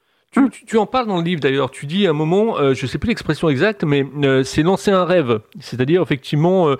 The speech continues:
Speaker 2: Ouais.
Speaker 1: faire en sorte que le rêve est un peu une bouteille à la mer, quoi.
Speaker 2: Ouais, ou lancer un désir.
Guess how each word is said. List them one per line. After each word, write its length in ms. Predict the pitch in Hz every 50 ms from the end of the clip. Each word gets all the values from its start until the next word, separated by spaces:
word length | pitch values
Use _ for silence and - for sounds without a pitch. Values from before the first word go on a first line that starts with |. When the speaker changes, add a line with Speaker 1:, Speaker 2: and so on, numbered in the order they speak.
| - - -
Speaker 2:
Ouais. 80 | 220 214
Speaker 1:
faire 180 | 202 190 175
en 80 | 160 139
sorte 280 | - - 214 190 -
que 80 | - 175
le 120 | 151 147 147
rêve 280 | 139 180 208 202 151
est 40 | 165
un 80 | 151 131
peu 140 | - - 202
une 100 | 180 160
bouteille 240 | 160 - 160 139
à 40 | 135
la 80 | 151 175
mer, 260 | 170 147 131 - -
quoi. 180 | - 135 120 117 - - _ _ _ _ _ _ _ _ _ _ _ _ _ _ _ _ _ _ _
Speaker 2:
Ouais, 180 | 196 196 202 202
ou 120 | 202 196
lancer 280 | 202 202 208 202 - 233
un 140 | 208 202 185
désir. 440 | 180 196 190 175 185 196 196 175